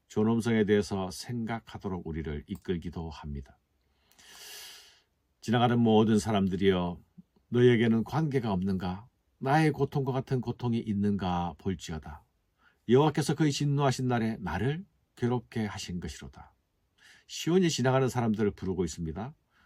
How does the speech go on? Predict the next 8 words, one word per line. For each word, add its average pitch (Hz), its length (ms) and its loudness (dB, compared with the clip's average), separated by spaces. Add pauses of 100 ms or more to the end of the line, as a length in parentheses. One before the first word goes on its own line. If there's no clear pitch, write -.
(1000)
그러면서 90 580 -4 (540)
"이 151 120 0
일은 131 260 2 (360)
당신들과는 131 800 -2
관계가 113 640 -4
없습니까?" 101 960 -6
라고 87 480 -8
묻습니다. 85 580 -8